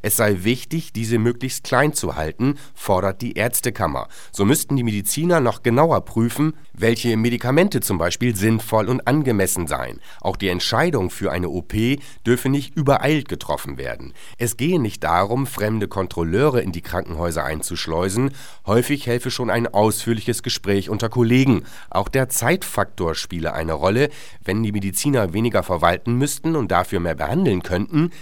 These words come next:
dürfte die Zahl der Fehler ebenfalls zurückgehen, so die Annahme. Markt für Blutplasma boomt. Viele Menschen haben schon mal gemacht. Einige können nicht, andere wollen nicht.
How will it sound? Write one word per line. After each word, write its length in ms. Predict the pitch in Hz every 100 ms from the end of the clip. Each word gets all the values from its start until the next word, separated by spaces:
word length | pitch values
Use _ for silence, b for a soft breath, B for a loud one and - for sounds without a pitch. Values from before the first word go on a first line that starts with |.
| B
dürfte 420 | 82 98 165 -
die 160 | 139 107
Zahl 320 | - 92 80
der 120 | 73
Fehler 440 | - - 113 117 - -
ebenfalls 580 | 139 135 - 76 69 -
zurückgehen, 600 | 82 95 98 107 120 120 b
so 260 | 80 85 85
die 220 | 85 113
Annahme. 480 | 95 110 95 80 67 - - - - - - - - - - - -
Markt 420 | 82 101 117 -
für 160 | 107
Blutplasma 800 | 85 110 165 - 92 87 95 87
boomt. 500 | 80 123 170 - - B B B B
Viele 280 | - 160 196
Menschen 360 | 135 - 156
haben 160 | 127 139
schon 160 | 135 131
mal 160 | 123
gemacht. 560 | 117 98 92 - - - -
Einige 440 | 107 123 120 113 101
können 360 | - 170 113
nicht, 340 | 95 156 - -
andere 480 | 107 120 123 127 101
wollen 360 | 117 117 78
nicht. 260 | 95 156